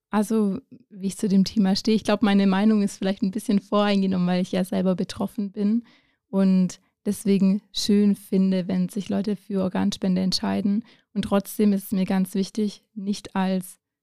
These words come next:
ähm, Person unterwegs zu sein, die Menschen zur Organspende konvertieren, <laughs> sondern einfach ganz offen für Aufklärung zu sorgen und ganz offen f-,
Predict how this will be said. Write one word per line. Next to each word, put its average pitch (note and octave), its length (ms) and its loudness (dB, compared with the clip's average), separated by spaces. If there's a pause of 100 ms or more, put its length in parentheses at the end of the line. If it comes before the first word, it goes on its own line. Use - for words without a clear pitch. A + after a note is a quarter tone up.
(220)
ähm, G3 220 0
Person G3+ 540 0
unterwegs G3 480 0
zu G#3 60 -12
sein, F#3 300 0
die F3 100 0
Menschen F#3+ 320 0
zur G#3 160 -4
Organspende G3+ 800 -2
konvertieren, G#3 1120 0 (200)
<laughs> - 200 -20
sondern G3 380 2
einfach G3 260 -2
ganz G3 240 0
offen G3 300 0 (100)
für - 200 -8
Aufklärung A3 580 0
zu A#3 100 -4
sorgen A3 440 -2
und F#3+ 260 0
ganz F3+ 260 -4
offen G3+ 240 0
f-, - 160 -8